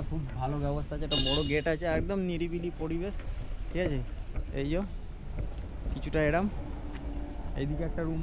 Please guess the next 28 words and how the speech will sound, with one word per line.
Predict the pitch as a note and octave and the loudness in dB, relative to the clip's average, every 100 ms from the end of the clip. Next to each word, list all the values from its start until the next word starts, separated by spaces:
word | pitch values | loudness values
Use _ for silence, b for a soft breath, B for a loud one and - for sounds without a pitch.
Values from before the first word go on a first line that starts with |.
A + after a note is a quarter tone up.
| E3 | 0
আছে, | D#3+ E3 | 2 2
এইদিকে | D3 D3+ | 2 2
একটা | D3+ D#3 | 2 2
রুম | D#3 D#3+ D#3 | 4 4 2
আছে। | D#3+ - B - | 2 0 B -2
তো | C#3 | 2
আমরা | C#3+ D3 | 4 4
আজকে | C#3+ D#3+ | 4 2
এখানেই | C#3 D3+ E3 D3+ | 4 6 6 4
স্টে | E3 E3 | 2 4
করছি, | E3+ - F#3 | 4 2 6
আর | E3+ D3 C#3+ D3 | 8 8 8 6
রুমটা | D3 D#3+ D3 | 6 6 6
দেখাচ্ছি | D3+ F3+ F#3 F3 D#3+ | 8 6 8 8 8
আমি | F#3 G#3 B B B - | 6 2 B B B 0
গিয়ে, | B2+ F3 E3 C#3+ | 4 4 4 2
রুম | D3+ | 2
ট্যুরটা | D3+ D3 F3 D#3 | 0 2 2 4
দিচ্ছি, | E3 - F3+ | 2 4 6
আর | C#3+ C#3+ C#3 | 6 6 4
কেমন | C#3+ D3+ D3+ D3 | 0 2 2 4
রুম | D#3+ D#3+ D#3 | 2 2 2
না | D#3 - | 0 0
কি | F#3 E3+ - | -2 0 2
সব | D3 C#3 | 2 2
কিছুই | - F3+ E3+ C3+ - C#3 | 0 0 0 -2 -2 2
বলে | D#3 | 4
দিচ্ছি, | D#3+ E3 G#3+ | 4 2 0